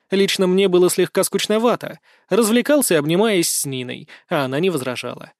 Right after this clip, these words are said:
По окончании вышли под совсем уже стемневшее небо Нижнереченска,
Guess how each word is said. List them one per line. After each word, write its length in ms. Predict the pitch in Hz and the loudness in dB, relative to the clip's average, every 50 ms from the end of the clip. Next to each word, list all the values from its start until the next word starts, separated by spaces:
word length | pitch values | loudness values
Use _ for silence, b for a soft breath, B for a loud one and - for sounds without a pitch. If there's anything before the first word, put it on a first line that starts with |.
| _ _ _ _ _ _ _ _ _ | _ _ _ _ _ _ _ _ _
По 160 | 147 143 143 | 0 0 2
окончании 540 | 139 - 208 214 196 311 320 302 285 277 226 | 2 2 2 2 2 4 4 4 4 4 4
вышли 340 | 180 233 262 - - 233 | 4 4 2 2 2 0
под 200 | 226 - 226 - | 0 0 0 0
совсем 460 | - - 180 - - - 233 269 269 254 | 2 0 0 0 0 -2 0 2 2 2
уже 160 | 226 233 214 | 2 2 0
стемневшее 640 | - - 196 180 160 160 185 202 - - 156 156 151 | 0 -2 -2 0 0 0 0 0 0 0 0 0 0
небо 260 | 151 165 175 170 170 | 0 -2 0 0 0
Нижнереченска, 960 | 160 160 156 135 147 160 147 147 156 156 139 - 143 131 - - - - - | -2 -2 -2 -4 -4 -4 -2 -2 -2 -2 -4 -6 -10 -12 -14 -14 -14 -16 -16